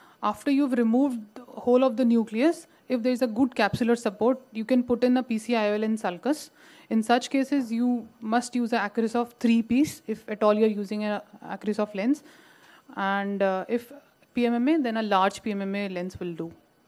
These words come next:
Incidence of R D. If you're not doing a thorough vitrectomy, it was around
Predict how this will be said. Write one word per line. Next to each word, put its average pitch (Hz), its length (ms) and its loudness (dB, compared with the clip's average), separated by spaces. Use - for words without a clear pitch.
Incidence 277 520 2
of 302 200 2
R 196 160 2
D. 196 260 0
If 254 160 -2
you're 294 100 6
not 269 240 4
doing 311 260 8
a 320 60 4
thorough 233 300 4
vitrectomy, 233 560 0
it 233 160 -4
was 254 180 2
around 233 300 2